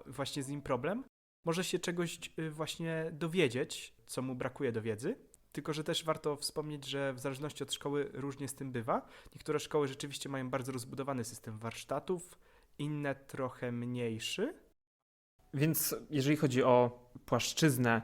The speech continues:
Speaker 2: tego, jak szkoła wpływa na twoje działania, będzie się to różnić od konkretnych placówek. Jeżeli chcesz mieć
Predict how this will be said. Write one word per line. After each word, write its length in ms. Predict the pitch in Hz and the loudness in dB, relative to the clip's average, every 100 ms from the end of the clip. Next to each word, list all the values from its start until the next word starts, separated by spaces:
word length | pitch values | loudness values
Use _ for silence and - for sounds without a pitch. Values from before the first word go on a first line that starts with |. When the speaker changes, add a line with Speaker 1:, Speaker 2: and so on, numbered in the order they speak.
| - - | 0 4
Speaker 2:
tego, 260 | 143 135 | 6 8
jak 260 | 127 131 - | 8 8 6
szkoła 540 | - - 143 127 117 | -2 6 10 12 10
wpływa 680 | - - - - 151 147 120 | 6 -6 -10 6 8 10 8
na 80 | 113 | 6
twoje 240 | - 120 | 4 4
działania, 320 | 113 127 170 170 | 6 8 8 8
będzie 240 | 180 160 | 6 4
się 60 | 160 | 0
to 120 | 135 | 0
różnić 360 | 131 131 - | 0 0 -4
od 360 | - 135 - - - _ - 127 | 0 0 0 -6 -20 _ -8 0
konkretnych 420 | - 127 135 127 | 4 6 6 6
placówek. 540 | - 120 - 104 - - - - | 4 4 4 0 -2 -14 -10 0
Jeżeli 220 | 117 120 | 4 4
chcesz 240 | - 120 - | 6 2 2
mieć 280 | 107 - | -2 -4